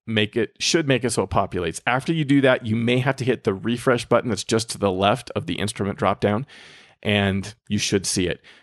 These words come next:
If that doesn't work, then maybe you need to try, like, uninstalling your s-, that software and reboot, or ultimately, I probably won't be able to help you <laughs> if it, if it doesn't work.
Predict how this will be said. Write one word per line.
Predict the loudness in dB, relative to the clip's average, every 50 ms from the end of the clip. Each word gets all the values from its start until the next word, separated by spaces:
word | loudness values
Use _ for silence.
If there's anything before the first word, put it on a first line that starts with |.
| _ _
If | -4 -4 0
that | 2 0 0 4
doesn't | 2 2 4 4 2 4 4
work, | 4 6 6 6 4 2 0 -6 -18
then | -4 -2 0 0 0
maybe | 0 -2 -2 0
you | 0 0
need | 0 0 0
to | -2 -6
try, | -8 -2 -2 0 2 2 2 2 2 0 0 0
like, | -2 -4 -6 -6 -2
uninstalling | 0 2 2 2 0 -2 0 2 4 4 4 4 4 2 2 0 0 -2 -2
your | -2 -2 -2 -2
s-, | -4 -6 -6
that | _ -4 -4 -2 0
software | 2 2 2 2 2 0 0 2 2 2
and | 0 -2
reboot, | -4 -6 -2 0 0 0 0 0 -2
or | -4 -2 -2 -2 -2 -4 _ -18 -20 -20 -20 _ _ _ _ -12 -10 -10 -8 0
ultimately, | 2 2 2 2 2 0 2 2 2 2 2 0 -4 _ _ _ _ _
I | -2 -2 0
probably | 0 2 2 2 2 2 2
won't | -2 -2 -4
be | -4
able | -6
to | -4 0
help | 0 0 0 0
you | -4 -4 -4
<laughs> | -4 -2 -2 -4 0 0
if | -2 -2 0 2 2
it, | 2 2 2
if | 0 0 0 0
it | 0
doesn't | 0 0 0 0 0 2
work. | 2 2 0 -2 -8